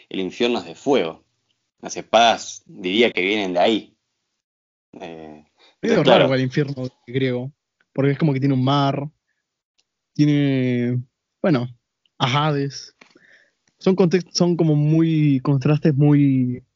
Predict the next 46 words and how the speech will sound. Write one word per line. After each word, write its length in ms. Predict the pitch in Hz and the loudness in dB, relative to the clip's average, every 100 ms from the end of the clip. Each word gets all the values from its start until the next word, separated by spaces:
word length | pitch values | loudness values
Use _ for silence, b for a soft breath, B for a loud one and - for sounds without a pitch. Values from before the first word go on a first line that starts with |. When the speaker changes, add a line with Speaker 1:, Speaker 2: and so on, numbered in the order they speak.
| _ _ | _ _
Speaker 2:
pegados, 300 | - 139 131 | 0 0 -2
es 60 | 120 | -2
como 140 | 147 | -2
uno 240 | 135 156 156 | 0 2 4
hielo, 240 | 185 208 | 2 2
otro 180 | 143 127 | 0 -2
fuego. 320 | - 120 127 - _ _ _ _ | -2 -4 -8 -16 _ _ _ _
Ahí 140 | 123 113 | -8 0
se 80 | |
Speaker 1:
Eh, 60 | 123 | 2
Speaker 2:
dice. 120 | 123 | 2
Speaker 1:
se 40 | 120 | 2
me 80 | 156 | 0
hace 120 | 151 | 2
muy 100 | 147 | 2
interesante 380 | 131 117 143 135 | 2 0 0 2
igual 180 | 127 | 2
el 80 | 110 | 0
nórdico, 420 | 107 98 87 85 - _ | -2 -2 -4 -10 -12 _
que 100 | 82 | -12
sea 180 | 98 90 | -10 -6
todo 140 | 95 | -8
congelado. 540 | 90 85 85 82 80 - _ _ _ _ _ _ _ | -8 -10 -6 -6 -6 -10 _ _ _ _ _ _ _
Speaker 2:
Sí, 220 | - 139 127 | -2 0 0
es 80 | |
como, 440 | 131 131 123 120 - - | -4 -6 -6 -8 -12 -2
man, 320 | 135 135 123 | 0 0 -4
o 80 | 123 | -2
sea, 120 | 135 | 0
¿por 120 | 131 | 2
qué 80 | 135 | 2
tendría 200 | 185 190 | 2 0
que 80 | 170 | 0
ser 100 | 165 | -2
con 140 | 156 | -2
fuego 400 | 131 156 175 202 - | 0 0 0 -6 -14
si 200 | - - | -10 0
el 200 | 151 135 | 0 2
hielo 220 | 135 165 165 | 0 -2 -2
también 500 | 143 160 156 147 - b b b _ | -2 0 0 -4 -10 b b b _
te 80 | 139 | -2
deja, 640 | 139 135 143 123 117 120 117 _ _ _ | -2 -2 -4 -4 -10 -14 -16 _ _ _
Speaker 1:
Quema. 160 | 208 196 | -4 0
Speaker 2:
bueno, 120 | 165 120 | 0 0
te 80 | |
deja 220 | 135 139 | 0 0